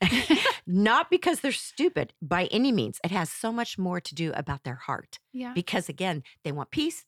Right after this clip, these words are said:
Speaker 1: they wanna serve, they wanna give, they wanna help. So you can ask them to do things and they'll say yes.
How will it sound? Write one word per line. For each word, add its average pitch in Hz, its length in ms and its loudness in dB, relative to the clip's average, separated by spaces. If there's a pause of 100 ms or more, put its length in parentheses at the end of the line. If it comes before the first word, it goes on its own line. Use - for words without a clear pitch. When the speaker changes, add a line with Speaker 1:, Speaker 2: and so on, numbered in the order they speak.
(100)
Speaker 1:
they 156 80 0
wanna 143 200 -2
serve, 214 440 -2
they 156 80 -2
wanna 139 200 -6
give, 175 360 -2
they 147 140 -2
wanna 143 280 -4
help. 131 220 -4 (300)
So 202 300 2
you 175 280 -2
can - 240 -8
ask 170 240 -2
them 208 140 -2
to 185 100 -8
do 160 180 -4
things 208 440 -6
and 160 180 0
they'll 156 120 -2
say - 160 -4
yes. 269 340 -6